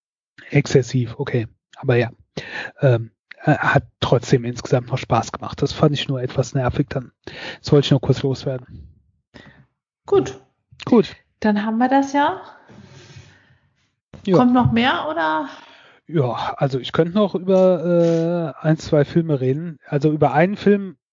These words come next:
Speaker 1: und im Zuge dessen muss ich über einen anderen reden.
Speaker 2: Dann heben wir uns das doch auf fürs nächste Mal.
Speaker 1: Ja, denke ich auch.
Speaker 2: Weil das war doch jetzt eine kugelrunde und wohlgenährte Folge der Brüllappencouch.
Speaker 1: Das stimmt.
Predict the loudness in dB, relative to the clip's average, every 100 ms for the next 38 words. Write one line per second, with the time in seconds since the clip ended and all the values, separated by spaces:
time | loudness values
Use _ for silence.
0 | _ -8 -6 -6 -2 0 2 2 2 0
1 | -2 0 0 0 -2 -2 -2 -2 -4 -6
2 | -12 _ -4 2 6 6 6 4 2 0
3 | -4 -6 -6 -4 -6 -6 -12 -8 -10 -10
4 | -12 -10 -12 2 2 2 _ _ _ 0
5 | 0 0 -4 -6 -6 -12 -20 _ _ _
6 | -6 0 0 0 -2 -2 -2 -4 -4 -4
7 | -6 -6 -6 -4 0 2 4 2 4 4
8 | 4 2 -2 -4 2 4 4 4 4 2
9 | -2 0 0 2 0 0 -6 _ -4 2
10 | 4 4 2 -2 -2 -2 -2 -4 -10 -14
11 | _ _ _ _ _ _ -20 _ _ -10
12 | -8 -6 -6 -8 -4 0 0 0 -2 -4
13 | 0 0 2 0 0 -10